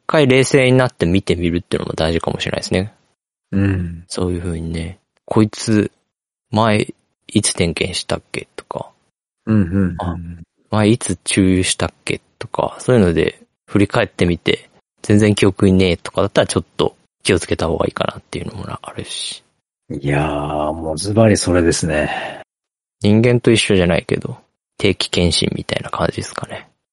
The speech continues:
Speaker 2: そうね。
Speaker 1: そう、もうね、いい大人になってきたら定期検診でビクビクする、するってこともあると思うんで。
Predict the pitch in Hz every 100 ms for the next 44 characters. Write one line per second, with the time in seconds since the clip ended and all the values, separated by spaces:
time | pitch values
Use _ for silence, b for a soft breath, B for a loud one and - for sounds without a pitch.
0 | _ - 98 76 73 80 101 120 147 160
1 | 170 175 180 90 80 80 - _ _ 98
2 | 87 85 82 - - _ _ 101 92 80
3 | 87 87 82 85 - 80 - 90 85 -
4 | - 92 82 - 90 87 87 87 90 90
5 | 85 - - - - - 85 80 - -
6 | 87 82 82 - - - - - - -